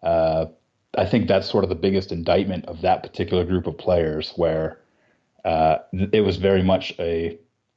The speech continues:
we didn't have any of the Berhalter possession to unbalance. It was, it was like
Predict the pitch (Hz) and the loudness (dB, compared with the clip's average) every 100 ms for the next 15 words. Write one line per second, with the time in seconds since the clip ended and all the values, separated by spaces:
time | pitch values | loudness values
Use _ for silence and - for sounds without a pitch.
0 | _ - 101 104 98 95 90 - 107 101 | _ -4 0 2 2 0 -2 0 0 0
1 | 87 82 95 90 90 - 90 87 85 - | -2 -2 0 2 0 0 -2 -2 -4 -8
2 | 85 87 90 - 92 85 - 90 82 85 | -2 0 0 0 -4 -4 -4 -6 -2 -2
3 | 87 87 82 - - _ _ _ 90 90 | -2 -4 -6 -10 -12 _ _ _ -4 0
4 | 87 82 82 - - _ _ _ _ _ | 0 0 -4 -10 -16 _ _ _ _ _
5 | _ _ - 98 101 90 90 82 80 - | _ _ 0 2 2 2 2 2 -2 -10